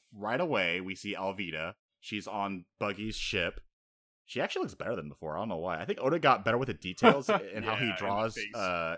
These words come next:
Speaker 1: yeah, like, hot women. 'Cause I remember from before, like, proportions are always off, so I never was attracted to them. But I noticed in these two arcs, he got a little better with some of the details, where, like, the proportions are still
Speaker 2: Yeah.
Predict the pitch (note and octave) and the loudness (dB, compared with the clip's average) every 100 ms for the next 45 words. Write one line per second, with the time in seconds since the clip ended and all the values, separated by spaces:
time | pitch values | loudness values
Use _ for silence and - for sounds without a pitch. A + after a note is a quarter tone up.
0 | - C3+ A2 F#2+ G2+ G#2 _ - - C3+ | -8 0 2 2 0 -4 _ -20 -8 0
1 | C3+ A2+ A2+ C#3 D3+ D3 F#3+ - C3 - | 0 0 2 2 2 0 0 -2 -4 0
2 | A2+ A#2+ G2+ G2 G#2+ G#2+ A2 G#2+ G2 G2 | 2 2 2 -4 -2 -2 -2 -4 0 -2
3 | F2 F2 F#2 - F#2+ F#2+ F2 D#2+ F2 A#2+ | -4 -8 -6 -4 -6 -6 -10 -10 -12 -12
4 | A2 C#3 D3+ _ _ _ - C#3 C#3+ A#3+ | -6 -6 -6 _ _ _ 0 4 6 6
5 | A3+ C#3 E3+ A3 G3 G#3+ - F3+ D#3 B2 | 4 0 2 4 6 4 0 2 4 4
6 | D3 E4 E4 G#3 A#3 G3+ F#3+ D#3+ A2+ B2+ | 4 2 2 2 2 0 0 -4 -4 -4
7 | F#3 G3 A#3 - C3+ B2+ B2 A#2 - A#2+ | 0 -2 -2 -10 -4 2 4 4 0 -10
8 | - D#3 D3+ D#3 B2+ C#3 B2 | -4 -2 -2 -6 -6 0 4